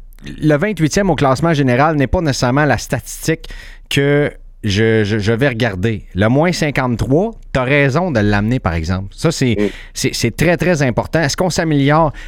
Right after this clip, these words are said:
Speaker 1: Est-ce que on, on commence à placer les joueurs dans la bonne chaise qui vont former, euh, le, le, le fameux puzzle, là, qui va nous amener loin en séries éliminatoires, par exemple ?
Speaker 2: Ouais, puis là, tu, tu, tu, oublie pas que là, présentement, tu, euh, tu places beaucoup d'espoir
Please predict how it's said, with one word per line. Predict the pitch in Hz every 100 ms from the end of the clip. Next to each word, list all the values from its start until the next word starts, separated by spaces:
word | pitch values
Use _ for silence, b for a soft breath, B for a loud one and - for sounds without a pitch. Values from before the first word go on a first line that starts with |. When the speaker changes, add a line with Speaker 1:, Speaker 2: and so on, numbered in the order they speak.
| B
Speaker 1:
Est-ce | 139 -
que | 170 185 196 - -
on, | 131 135 113
on | 135
commence | - 175 185 190 151
à |
placer | - 170 160 - - 196
les | 165 131
joueurs | 127 160 175 156
dans | 151
la | -
bonne | 131 151 139
chaise | 156 160 156 -
qui | 127
vont | 131 135
former, | - 147 131 151 175 170 B B B
euh, | 107 117 117 113 - -
le, | 127 131
le, | 127
le | 117 123
fameux | - 170 196
puzzle, | - 185 160 165 196 156
là, | 127 107 - -
qui | 120
va | 151
nous | 160 135
amener | 156 156 160 175 180 B B B
loin | 117 151 175 202 185
en | 151
séries | - 143 143 156
éliminatoires, | 139 131 123 113 120 113
par | 92
exemple ? | 78 73 71 - - - - -
Speaker 2:
Ouais, | - 139 151
puis | 147
là, | 202
tu, | - 156 135
tu, | - - -
tu, | 127 - 135
oublie | 110 135 131
pas | 247
que | 254
là, | 139 196
présentement, | 208 151 131 123 110 180 220
tu, | - 120 120 110
euh, | 104
tu | - - -
places | - 160 185 -
beaucoup | 113 131 247
d'espoir | - - - 123 143 208 139